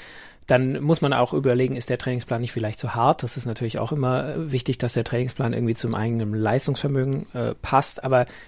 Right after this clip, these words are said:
ich glaub schon, dass das für Leute, die jetzt zum ersten Mal auch so einen Trainingsplan machen, das kann schon auch manchmal an die Substanz gehen, wenn du weißt, „Oh, ich hab die Einheit fast nicht geschafft und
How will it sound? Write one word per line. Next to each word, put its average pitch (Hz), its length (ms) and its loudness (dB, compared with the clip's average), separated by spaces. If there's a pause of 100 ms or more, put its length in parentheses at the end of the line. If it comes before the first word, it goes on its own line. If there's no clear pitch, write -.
ich - 60 -16
glaub 135 200 2
schon, 156 160 4
dass 151 140 4
das - 220 0 (360)
für - 160 -4
Leute, 127 300 2
die 123 120 0
jetzt 120 220 2
zum 123 140 -6
ersten 117 260 -2
Mal 123 160 0
auch 123 120 -2
so 123 100 -2
einen 117 80 -2
Trainingsplan 135 420 0
machen, 135 200 0
das 127 120 -2
kann 139 180 0
schon 135 220 0
auch 131 160 -4
manchmal 131 420 0
an 131 80 0
die 143 60 4
Substanz 131 640 0
gehen, 117 260 0
wenn 120 140 -2
du 117 100 -2
weißt, 120 300 2
„Oh, 131 140 2
ich 120 160 -4
hab 135 80 -4 (420)
die 156 140 6
Einheit 143 320 4
fast - 240 2
nicht 135 100 -2
geschafft - 460 2
und 127 320 -2